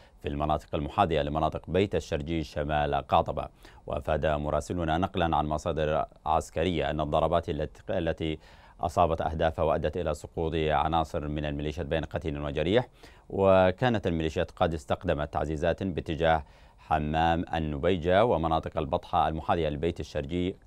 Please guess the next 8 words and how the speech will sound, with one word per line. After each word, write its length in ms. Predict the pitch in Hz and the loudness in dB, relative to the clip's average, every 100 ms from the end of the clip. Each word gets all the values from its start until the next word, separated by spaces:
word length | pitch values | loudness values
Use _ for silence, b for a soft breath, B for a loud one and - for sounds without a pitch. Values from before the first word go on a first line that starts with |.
| - | 2
قاطبة، 420 | 85 85 85 98 | 4 4 4 4
وذلك 440 | 123 123 98 82 | 4 4 2 2
للتعويض 640 | 85 80 - 78 78 98 107 b b b b | -2 -2 0 0 2 2 2 b b b b
عن 240 | 90 87 | 0 0
خسائرها 580 | - 85 92 90 85 85 | -2 -2 0 0 2 2
خلال 320 | - 78 80 | 0 -2 -2
المعارك 420 | 78 76 78 - | 0 0 0 -2
السابقة. 520 | 90 - 87 78 - | -4 0 0 -2 -8